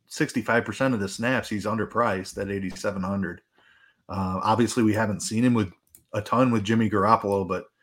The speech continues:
Garoppolo is the type of quarterback that will check down to his running back. We know that, that Shanahan has had massive success with running backs, running backs.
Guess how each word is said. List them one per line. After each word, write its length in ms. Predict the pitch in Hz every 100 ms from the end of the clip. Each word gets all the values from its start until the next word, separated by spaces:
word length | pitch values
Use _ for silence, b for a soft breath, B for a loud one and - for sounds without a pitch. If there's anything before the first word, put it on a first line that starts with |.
| _ _
Garoppolo 480 | 104 127 135 147 127
is 160 | 120 98
the 280 | 107 107 - 107 _ _
type 240 | 135 135
of 100 | 104
quarterback 460 | - 123 107 104 101
that 100 | 107
will 80 | 95
check 260 | - 110
down 200 | 117 107
to 60 | 101
his 160 | 95
running 200 | 101 113
back. 300 | 95 95 98 - b b b b
We 120 | 113 110
know 180 | 123
that, 320 | 120 110 101 - _
that 180 | 110 107
Shanahan 580 | - 117 117 113 110 101
has 520 | 107 104 92 - - _ _ _
had 260 | - 117 98
massive 400 | 113 120 - 101
success 460 | - - 113 101
with 160 | 110 101
running 240 | 117 117
backs, 380 | 107 104 - - _ _ _ _ _ _ _
running 200 | 95 95
backs. 380 | 92 92 101